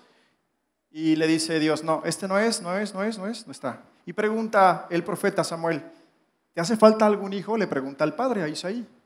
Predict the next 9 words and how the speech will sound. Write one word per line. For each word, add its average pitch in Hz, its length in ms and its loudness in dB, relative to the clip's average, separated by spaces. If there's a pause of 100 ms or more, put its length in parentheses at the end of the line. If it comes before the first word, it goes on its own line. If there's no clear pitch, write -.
(420)
Le 170 80 -2
dice, 180 240 4
"Hay 247 140 6
uno, 262 240 0
pero 220 120 0
está 269 380 0
cuidando 247 320 0
las 233 180 -2
ovejas." 240 480 2